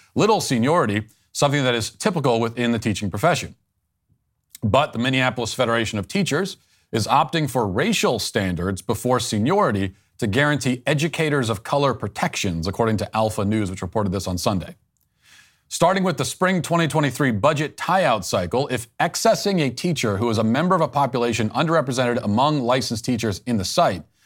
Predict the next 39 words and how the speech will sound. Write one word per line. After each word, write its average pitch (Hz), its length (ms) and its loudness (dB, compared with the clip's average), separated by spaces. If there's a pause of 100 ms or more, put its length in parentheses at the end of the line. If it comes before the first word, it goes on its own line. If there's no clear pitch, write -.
(800)
the 117 80 2
district 160 400 2
shall 139 320 2
access 160 480 0
the, 139 240 -2
the 120 160 0
nec-, 156 420 0
the 120 200 0
next 156 500 0
least 107 420 -2
senior 101 380 -2
teacher 98 480 -2 (140)
who 127 100 2
is 107 160 -2
not 190 340 2
a 113 80 -2
member 90 480 -2
of 104 140 0
an 113 120 0
underrepresented 107 800 0
population, 90 600 -2 (100)
according 101 280 0
to 95 100 -4
the 90 80 -2
agreement. 82 400 -6 (760)
Accessing 143 560 0
refers 120 360 0
to 117 100 -2
the 104 80 -2
reduction 104 440 0
of 87 80 -4
staff. - 520 -6 (580)
Teachers 156 300 2
of 139 140 0
color 147 440 4
may 135 200 0
be 135 120 2
exempted 120 720 0
from 107 480 0